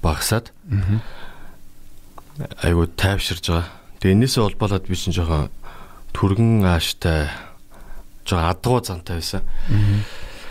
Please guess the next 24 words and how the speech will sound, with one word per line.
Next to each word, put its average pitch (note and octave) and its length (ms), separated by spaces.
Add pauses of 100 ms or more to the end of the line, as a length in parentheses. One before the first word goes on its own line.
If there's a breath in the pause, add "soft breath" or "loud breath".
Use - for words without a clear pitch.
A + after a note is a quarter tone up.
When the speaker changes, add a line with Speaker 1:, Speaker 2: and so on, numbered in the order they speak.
(520 loud breath)
Speaker 1:
Тэгээ A#2 200
одоо - 180
сүүлийн A#2 360
үед F#2+ 140
жоохон F#2 340
хүлээцтэй, F#2+ 880
дүлгөөхөн F#2+ 500
болж E2 220
эхэлж - 320
байна D2+ 160
да. F2 120 (1300 loud breath)
Speaker 2:
Өө, F#2+ 160
за, E2+ 240 (160)
зөв B2 160
цагт, - 320
э, - 80
орж - 640
ив G2+ 160
подкастнда. G2 680 (3500 loud breath)
Speaker 1:
Тэгж. - 320 (960 loud breath)
Speaker 2:
Би C#3 160
бас C#3 160
өөрөө, A#2+ 320 (240)
э, G#1 640